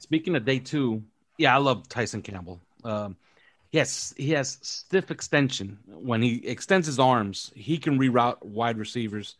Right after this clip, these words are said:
You know, I've been looking for, you know, the second coming of Aqib Talib, and I don't know if he is Aqib Talib, but, you know, he's a shot at Aqib Talib. He's long, lean,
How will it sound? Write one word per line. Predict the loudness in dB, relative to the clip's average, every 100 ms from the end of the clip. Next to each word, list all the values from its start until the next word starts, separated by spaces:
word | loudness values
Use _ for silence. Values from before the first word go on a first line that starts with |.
| _ _ _ -20 -8
You | -4
know, | -2 -2 -2
I've | 0
been | 4 6
looking | 4 2
for, | -2 0 2 0 -2
you | -4
know, | -6
the |
second | -6 -6 -4
coming | -2 0 0
of | -2 -2 -4
Aqib | -8 -6 -6 -4
Talib, | -2 0 0 -2
and | -6 -6 -10 -12 _ _ _ -20 _ _ _ _ _ _ 0
I | 4
don't |
know | 6 6
if | 6
he | 6 8 8
is | 6
Aqib | 2 0 0 0
Talib, | 0 2 2 0
but, | -2 -4 -8
you | -6
know, | -6 -8
he's | -8 -4 -2
a |
shot | -2 2 2 2 -2 -6
at | -4 -4
Aqib | -8 -2 -2 -2
Talib. | -4 -2 0 -2 -6 -20 _
He's | -2 0
long, | 0 2 2 2 2 2
lean, | 2 2 0 -2